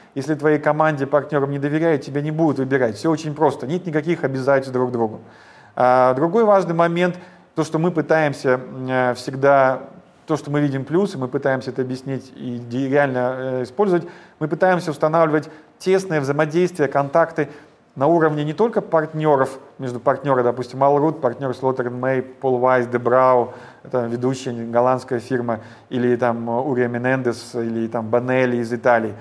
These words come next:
Мы ещё, у нас всегда есть общие стажировки. Вот, э, просто история стажировок. Я хотел бы пере-, э,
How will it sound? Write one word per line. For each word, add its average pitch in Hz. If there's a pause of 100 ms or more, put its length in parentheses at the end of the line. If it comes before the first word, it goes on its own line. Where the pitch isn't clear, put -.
(440)
Мы 170
ещё, 196
у 151
нас 160 (380)
всегда 165
есть 147
общие 143
стажировки. 127 (880)
Вот, 190
э, 165
просто 180
история 175
стажировок. 175
Я 165
хотел 160
бы 151
пере-, 147
э, 147